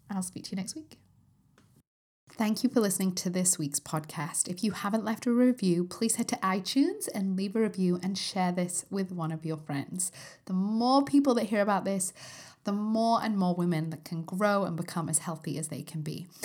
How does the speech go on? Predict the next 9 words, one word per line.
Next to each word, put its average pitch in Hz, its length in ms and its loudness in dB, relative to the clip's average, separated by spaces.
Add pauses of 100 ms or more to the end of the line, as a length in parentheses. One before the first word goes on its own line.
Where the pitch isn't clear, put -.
(220)
And 220 180 -4
if 254 220 4
you 285 120 12
want 247 180 4
to 240 40 2
get 202 300 -2
some 180 400 2
support, 277 580 6
accountability, 208 1120 0